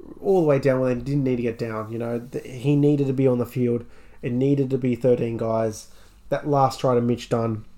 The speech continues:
just walked across field, and those guys were out on their feet. So, <laughs> to me, there's not much to say from a Bulldog side. This Bulldog side is gonna be what they are.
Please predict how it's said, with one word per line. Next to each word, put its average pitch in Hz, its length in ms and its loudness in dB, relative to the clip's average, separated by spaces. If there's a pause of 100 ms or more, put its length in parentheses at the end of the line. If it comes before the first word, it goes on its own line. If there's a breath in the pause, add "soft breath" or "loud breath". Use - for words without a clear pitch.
(120)
just - 180 -4
walked 143 220 2
across 113 220 -4
field, 123 180 2
and 131 40 6
those 131 140 6
guys 117 280 2
were 127 80 0
out 117 140 -2
on 107 80 -4
their 101 120 -2
feet. 113 300 -6 (760 loud breath)
So, 120 480 2 (640)
<laughs> - 720 -8
to 151 120 2
me, 160 180 6
there's 143 240 4
not 160 160 4
much 139 180 2
to 123 60 -4
say 123 140 0
from 123 120 0
a 110 60 -2
Bulldog 107 380 -4
side. 107 280 -4 (720 soft breath)
This 143 140 -4
Bulldog 147 380 4
side 127 140 4
is 120 80 2
gonna 123 120 4
be 127 180 4
what 120 140 2
they 117 160 -4
are. 104 300 -8